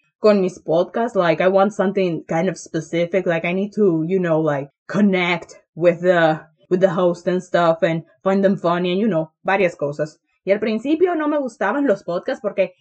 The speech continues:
creo que los que estaba encontrando no, no sé, no eran como para mí, no eran como que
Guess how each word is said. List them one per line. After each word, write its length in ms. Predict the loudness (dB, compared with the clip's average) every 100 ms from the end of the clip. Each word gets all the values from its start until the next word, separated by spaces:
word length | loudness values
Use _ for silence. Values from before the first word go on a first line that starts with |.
| _ -2
creo 240 | -2 0
que 120 | 0
los 180 | 0 -2
que 80 | -4
estaba 260 | -2 -2
encontrando 580 | 0 -2 -2 -2 0 0
no, 360 | 0 -2 -2 -4
no 180 | -4 -2
sé, 440 | 0 0 0 -2
no 160 | -2 -2
eran 220 | -2 2
como 360 | 2 4 0 2
para 240 | 0 0
mí, 280 | -2 -2 -2
no 160 | 0
eran 180 | 0 -2
como 340 | -2 -2 -4 -4
que 420 | -4 -2 -4